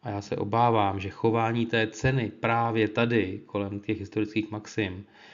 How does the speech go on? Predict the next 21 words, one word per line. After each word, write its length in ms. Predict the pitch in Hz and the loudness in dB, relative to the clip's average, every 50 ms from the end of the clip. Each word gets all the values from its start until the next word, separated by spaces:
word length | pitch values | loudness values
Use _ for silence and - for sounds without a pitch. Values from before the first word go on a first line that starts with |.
| - _ _ - | -20 _ _ 2
je, 440 | 98 101 101 101 104 208 - 104 104 - - - - - _ _ _ - | 4 4 6 6 6 4 2 0 -2 -8 -16 -20 -20 -20 _ _ _ -6
eh, 100 | 107 92 | -4 0
jeden 300 | 92 101 110 113 117 113 | 4 4 4 4 4 2
z 80 | 101 98 | 2 2
nejrozumnějších 840 | 113 113 117 120 127 123 117 123 127 127 127 123 120 113 - - - | 2 2 4 4 2 2 2 0 0 0 0 -2 -2 -2 -2 -2 -4
předpokladů 600 | - - 110 - - - 107 - 113 107 113 113 | -4 -6 -10 -8 -8 -6 -2 0 0 0 0 0
pro 160 | 117 - 110 | 0 0 0
to 140 | 110 - 123 | 0 0 0
myslet 400 | 120 120 117 - - 117 110 110 | 0 0 -2 -2 -2 -2 -2 -2
si, 300 | - - 90 87 87 - - - - - _ _ _ - | -2 -4 -4 -4 -4 -8 -14 -20 -20 -20 _ _ _ -8
že, 580 | 104 95 98 104 104 104 101 101 101 98 101 - | -6 -2 2 2 4 4 4 4 2 0 0 -2
eh, 140 | 90 92 - | -4 -4 -4
ta 120 | - 107 | -4 -6
korekce 380 | 101 - 117 113 110 113 - 123 | -4 -2 0 0 0 0 -2 -2
nepřijde 440 | 113 101 - - - 107 98 98 - | -2 -2 -4 -4 -4 -2 -2 -2 -2
a 100 | - 107 | -4 -4
pokud, 560 | - 117 113 113 - 117 101 101 104 - - - _ _ | -2 -2 -2 2 4 4 4 4 4 -2 -8 -18 _ _
tak 140 | - 104 98 | -8 -6 -2
bude 180 | 101 110 110 104 | 0 2 2 4
velmi 260 | 104 104 104 107 104 | 2 2 2 0 0
mělká. 520 | 104 101 101 104 104 - 104 95 95 - | 0 0 -2 -2 -4 -4 -6 -6 -8 -10